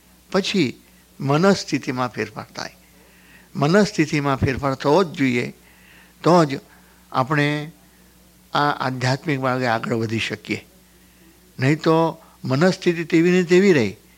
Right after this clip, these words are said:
જ્યારથી ચાલુ કરી હોય, ત્યારથી મનસ્થિતિમાં કંઈ ફેરફાર ન થત-, થતો હોય,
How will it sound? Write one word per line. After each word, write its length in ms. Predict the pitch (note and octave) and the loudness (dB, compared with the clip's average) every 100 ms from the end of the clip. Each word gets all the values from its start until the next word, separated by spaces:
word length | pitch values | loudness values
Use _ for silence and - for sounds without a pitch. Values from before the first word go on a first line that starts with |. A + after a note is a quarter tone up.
| _ _ _ - | _ _ _ -8
જ્યારથી 380 | B2+ B2 A#2 C#3+ | -2 -2 0 -2
ચાલુ 320 | C#3+ A#2+ D3+ | -2 0 0
કરી 220 | D#3 E3 | 2 2
હોય, 240 | D#3+ C#3+ A2+ - - - - _ _ _ _ _ _ _ _ _ _ _ _ - | 4 2 -2 -10 -20 -20 -20 _ _ _ _ _ _ _ _ _ _ _ _ -2
ત્યારથી 440 | C#3+ D3 D3 E3 | 2 2 4 2
મનસ્થિતિમાં 800 | D#3+ C#3 C#3+ E3 - C#3+ D#3+ D#3+ | 2 0 0 -2 -4 -6 -2 -2
કંઈ 180 | D3 E3 | -2 -4
ફેરફાર 380 | G3 D#3 C#3+ D3+ | -2 -4 -2 -4
ન 120 | C#3 | -4
થત-, 400 | C#3 C3 A#2+ - | -6 -6 -8 -10
થતો 280 | - A#2 B2+ | -8 -4 -2
હોય, 220 | A2 A2 | -2 -6